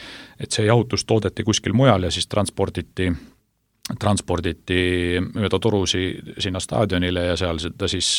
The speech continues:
äh, nii-öelda, äh, sellele külastajale ja sportlasele kättesaadavaks tehti. Aga, aga, aga kui nüüd natukene neid, äh, võrdlusmomente siia sisse tuua, siis ma tean, et näiteks see Doha staadioni tarbimine on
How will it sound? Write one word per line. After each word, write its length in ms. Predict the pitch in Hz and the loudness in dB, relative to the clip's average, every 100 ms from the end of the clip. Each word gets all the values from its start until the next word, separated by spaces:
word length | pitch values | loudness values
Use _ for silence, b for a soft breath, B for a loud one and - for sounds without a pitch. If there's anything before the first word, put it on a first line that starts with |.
| 85 | 0
äh, 140 | 82 82 B B B B B | -2 -4 B B B B B
nii-öelda, 340 | 90 90 90 90 | -8 -6 -2 -4
äh, 480 | 85 - - - - - - - 110 | -4 -12 -20 -18 -18 -18 -20 -20 -6
sellele 420 | 95 87 85 85 - - - | -2 0 0 -2 -6 -16 -2
külastajale 600 | 98 90 - 90 87 85 85 | 2 2 0 -2 -2 -2 -2
ja 40 | |
sportlasele 640 | - 104 - 82 87 90 | -2 -2 -2 -4 -2 -2
kättesaadavaks 720 | 95 95 82 92 90 85 82 | -2 -2 0 0 0 -2 -2
tehti. 300 | - 107 - - _ _ _ _ - | 0 0 -2 -16 _ _ _ _ -2
Aga, 340 | 87 90 90 | 0 2 2
aga, 240 | 92 92 - | 2 0 0
aga 280 | 98 95 95 - | -2 -2 -4 -8
kui 160 | - 101 | -6 -4
nüüd 320 | 101 76 104 | -4 -8 -4
natukene 480 | 117 107 104 98 101 | -2 -2 -2 -2 0
neid, 380 | 104 104 - - | 2 0 -4 -4
äh, 160 | 104 - b b b b b - _ - 143 | -4 -4 b b b b b -20 _ 2 6
võrdlusmomente 720 | 151 107 - 104 107 101 98 | 6 6 2 0 0 0 0
siia 220 | 101 98 | 2 2
sisse 300 | 104 101 101 | 0 0 -2
tuua, 320 | 95 101 98 92 | -2 0 0 -2
siis 200 | 90 - | -2 -2
ma 100 | 104 | 0
tean, 240 | 107 95 | 0 0
et 100 | 90 | -4
näiteks 360 | 98 95 - - | -6 -6 -4 -4
see 80 | 95 | 0
Doha 260 | 117 - | 0 0
staadioni 640 | 92 - 113 104 95 95 92 | -4 -2 0 0 0 -2 0
tarbimine 640 | 110 107 90 90 92 92 | 2 2 2 -2 -2 -2
on 100 | 95 | -2